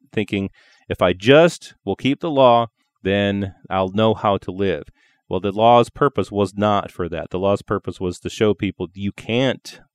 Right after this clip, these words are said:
live by your own righteousness, by your own works. And so that old covenant was given for that reason. And then when we, uh, go to the new covenant,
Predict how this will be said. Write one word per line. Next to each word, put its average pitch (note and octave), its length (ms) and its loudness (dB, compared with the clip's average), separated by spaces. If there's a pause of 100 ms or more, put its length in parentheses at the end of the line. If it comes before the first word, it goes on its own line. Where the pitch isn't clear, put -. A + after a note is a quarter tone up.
live F2+ 480 -4 (140)
by F2+ 400 -4 (320)
your F2+ 180 -6
own F#2 260 -4
righteousness, F#2+ 680 -4
by F2+ 180 -4
your F2+ 220 -4
own F2+ 240 -6
works. F#2 420 -8 (420)
And G2 100 -4
so G2+ 200 2
that A2+ 220 4
old D#3 200 2
covenant D#3+ 320 0
was A#2+ 140 0
given D#3 280 0
for C#3 140 0
that C3+ 180 2
reason. C3 500 -2 (280)
And G#2+ 120 -2
then G#2+ 260 0 (100)
when A2+ 240 -2
we, A2+ 240 0
uh, G#2 160 0 (160)
go A#2+ 220 4
to - 160 -4
the G#2 100 2
new D#3+ 400 2 (300)
covenant, F2+ 680 0